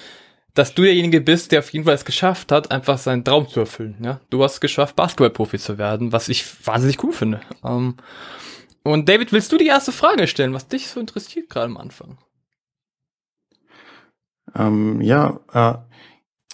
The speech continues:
Speaker 2: ich, ich muss auch jetzt, wo du von, von deiner, ähm, Karriere berichtet hast und wo du auch,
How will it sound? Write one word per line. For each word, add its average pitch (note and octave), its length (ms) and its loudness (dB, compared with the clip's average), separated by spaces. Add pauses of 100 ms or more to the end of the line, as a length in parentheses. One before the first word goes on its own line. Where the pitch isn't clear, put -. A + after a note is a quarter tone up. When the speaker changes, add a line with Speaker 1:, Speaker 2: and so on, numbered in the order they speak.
Speaker 2:
ich, - 220 -4 (100)
ich - 120 -8
muss D3 240 6
auch A#2+ 380 0
jetzt, A#2+ 400 0
wo A2+ 120 2
du G#2+ 720 0
von, G#2 500 0
von A2 200 -2
deiner, A2 420 2
ähm, G#2 460 -2
Karriere G#2+ 360 2
berichtet A2+ 480 -2
hast B2+ 240 2
und G2+ 140 4
wo G2+ 80 0
du G2 100 0
auch, G2 180 -2